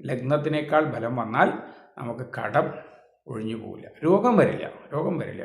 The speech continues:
കാര്യം ശുഭഗ്രഹങ്ങൾ ആറിൽ നിന്ന് കഴിഞ്ഞാൽ രോഗം വരില്ല, പക്ഷെ കടം വരും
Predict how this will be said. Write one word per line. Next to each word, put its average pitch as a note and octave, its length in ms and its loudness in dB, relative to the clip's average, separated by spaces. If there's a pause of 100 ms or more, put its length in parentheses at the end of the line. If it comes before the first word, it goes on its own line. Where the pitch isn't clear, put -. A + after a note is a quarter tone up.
കാര്യം C#3+ 280 -2
ശുഭഗ്രഹങ്ങൾ D#3+ 680 6
ആറിൽ D3+ 240 4
നിന്ന് D3+ 140 0
കഴിഞ്ഞാൽ D#3+ 320 0
രോഗം C#3+ 300 2
വരില്ല, - 220 -6 (520)
പക്ഷെ D3+ 180 4 (120)
കടം C#3+ 300 8
വരും - 200 -2